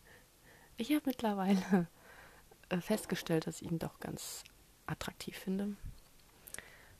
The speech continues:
Ähm, aber ja, er ist immer noch achtundzwanzig. Und ja, da hab ich mich gestern auch gefragt, wie nennt man eigentlich ältere Frauen, die sich für jüngere Männer interessieren? Ist das,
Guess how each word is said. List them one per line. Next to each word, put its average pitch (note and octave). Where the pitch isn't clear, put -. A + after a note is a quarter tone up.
Ähm, D#3
aber C3+
ja, -
er A3+
ist G#3
immer F3+
noch E3+
achtundzwanzig. -
Und E3+
ja, E3
da E3+
hab F#3
ich -
mich A3+
gestern A3
auch E3+
gefragt, -
wie A3
nennt B3
man G3+
eigentlich E3+
ältere E3
Frauen, D#3
die -
sich -
für -
jüngere D#3+
Männer D#3
interessieren? F#3+
Ist -
das, -